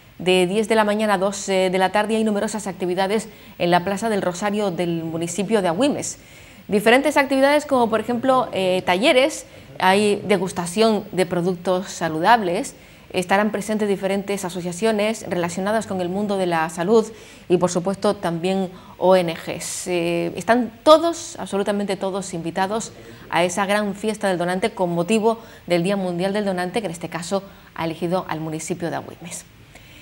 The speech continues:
Y damos la enhorabuena a Teatrula y en este caso al grupo de sexto B del Colegio La Zafra, porque ellos han sido uno de los seleccionados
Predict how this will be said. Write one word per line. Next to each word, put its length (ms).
Y 100
damos 280
la 80
enhorabuena 640
a 420
Teatrula 760
y 80
en 60
este 180
caso 460
al 120
grupo 220
de 100
sexto 320
B 200
del 180
Colegio 540
La 200
Zafra, 520
porque 260
ellos 160
han 100
sido 200
uno 100
de 60
los 120
seleccionados 600